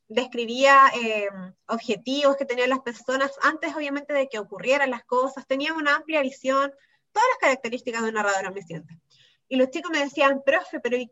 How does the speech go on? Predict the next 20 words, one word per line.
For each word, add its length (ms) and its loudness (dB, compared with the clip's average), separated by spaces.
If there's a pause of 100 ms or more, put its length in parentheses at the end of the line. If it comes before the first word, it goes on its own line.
(160)
qué 120 -8 (100)
pasa 500 2 (300)
si 160 -4
la 120 -2
persona 380 -6
que 60 -8
está 220 0
contando 680 -2
es 240 -6
alguien 480 0
que 260 -2
está 300 -4
mirando, 680 0
un 140 -4
marciano, 800 0
alguien?". 340 -2 (340)
Yo 120 -4
les 120 0
decía, 280 0
"Ok, 160 -2